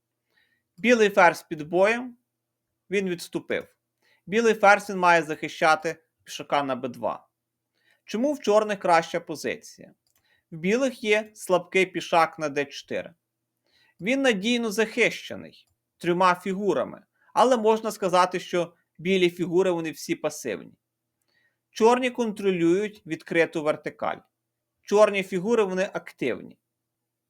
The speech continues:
І чорні збільшують тиск, грають кінь Ф п'ять.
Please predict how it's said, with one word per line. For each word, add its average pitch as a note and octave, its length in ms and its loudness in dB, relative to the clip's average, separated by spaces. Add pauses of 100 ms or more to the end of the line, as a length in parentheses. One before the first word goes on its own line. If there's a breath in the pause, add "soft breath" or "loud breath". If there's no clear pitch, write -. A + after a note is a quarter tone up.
(720)
І A3+ 100 -8
чорні A3 480 0
збільшують E3+ 800 -6
тиск, D#3+ 580 -4
грають D3+ 400 2
кінь C#3+ 220 -12
Ф C3 120 -12
п'ять. - 420 -10